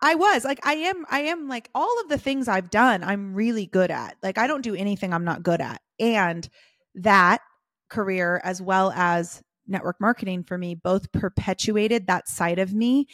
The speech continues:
that, like, needed to be needed,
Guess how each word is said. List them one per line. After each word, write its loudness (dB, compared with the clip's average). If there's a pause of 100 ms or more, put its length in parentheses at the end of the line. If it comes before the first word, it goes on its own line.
(240)
that, -2
like, -4 (120)
needed 0
to -2
be -4
needed, -4